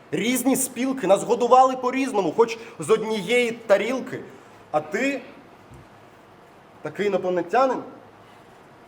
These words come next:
е, який не зовсім інопланетянин. Зараз поясню, в чому різниця. От я от лисиця. Був і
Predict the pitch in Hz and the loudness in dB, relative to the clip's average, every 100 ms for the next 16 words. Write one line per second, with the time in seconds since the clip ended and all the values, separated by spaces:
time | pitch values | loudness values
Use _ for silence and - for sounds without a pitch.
0 | - - - 120 120 123 123 123 139 143 | -20 -20 -6 0 4 4 2 0 -2 -4
1 | 139 175 214 240 247 - - - - - | -4 -8 -6 -6 -8 -16 -20 -20 -20 -20
2 | - - - - - - 120 165 165 226 | -20 -20 -20 -20 -20 -12 -4 -2 4 6
3 | 208 - 127 95 - - 123 131 143 143 | 6 -2 -10 -12 -18 -10 -8 -4 -4 -2
4 | 147 135 104 107 170 202 202 214 214 - | 0 0 0 -2 -2 -2 -6 -10 -10 -10
5 | 214 - 214 196 196 196 202 226 - - | -12 -8 -6 -4 -4 -4 -2 -2 -2 -8
6 | - - 139 143 180 294 240 - - - | -16 -10 -8 -2 4 4 4 -2 -14 -12
7 | 147 214 - 214 165 - - - - - | -6 -6 -4 -6 -8 -10 -18 -20 -20 -12
8 | 127 294 320 | 4 6 6